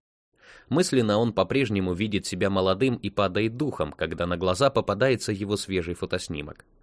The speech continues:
Даже обзавелся электробритвой, чтобы только не видеть себя в зеркале по утрам. "Как будто у меня забрали прежнюю внешность, а взамен дали этот хлам",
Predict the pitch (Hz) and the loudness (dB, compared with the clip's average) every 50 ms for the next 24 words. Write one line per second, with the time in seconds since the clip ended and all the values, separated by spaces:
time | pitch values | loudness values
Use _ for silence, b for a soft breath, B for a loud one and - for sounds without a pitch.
0 | _ _ _ _ B B B B B B B B 92 104 98 87 92 90 87 82 | _ _ _ _ B B B B B B B B 2 2 4 4 4 2 2 2
1 | 82 95 95 92 107 101 - - 95 92 95 95 - - 107 110 107 123 135 139 | 0 0 2 2 2 2 2 0 0 0 -2 -2 -2 0 0 0 2 2 0 0
2 | - 85 80 76 - - 87 82 87 87 - 98 92 90 - 90 90 92 90 90 | 0 -2 -4 -4 -4 -6 -6 -6 -6 -4 -2 -2 -2 -2 -2 -2 -2 -2 -2 -4
3 | 107 104 92 85 - - 87 85 92 85 82 90 92 82 73 - 78 73 73 - | -4 -4 -6 -6 -6 -6 -4 -4 -4 -2 0 0 0 0 0 -4 -6 -6 -4 -4
4 | 78 76 76 - 71 71 73 73 - - - _ _ _ _ b b b b b | -4 -4 -4 -6 -6 -6 -8 -8 -10 -18 -20 _ _ _ _ b b b b b
5 | b b b b b b b - 90 82 87 98 98 - - 98 92 90 90 95 | b b b b b b b -6 -4 -4 -2 -4 -2 0 2 2 2 2 0 0
6 | 110 107 87 95 87 82 95 101 98 92 85 - - 104 98 87 92 90 85 80 | 0 0 0 0 0 2 2 2 2 2 0 -2 0 0 0 0 -2 -4 -4 -4
7 | 80 98 123 139 131 - 117 95 - - - b b b b b 95 87 92 98 | -2 0 2 2 2 2 0 -2 -4 -4 -10 b b b b b -4 -2 0 2
8 | 101 98 110 117 107 90 92 101 95 95 92 90 - - 92 - - - 98 85 | 2 2 2 0 0 2 2 2 4 4 2 2 2 0 -4 -4 -4 -2 0 2
9 | 76 73 - | 0 0 -2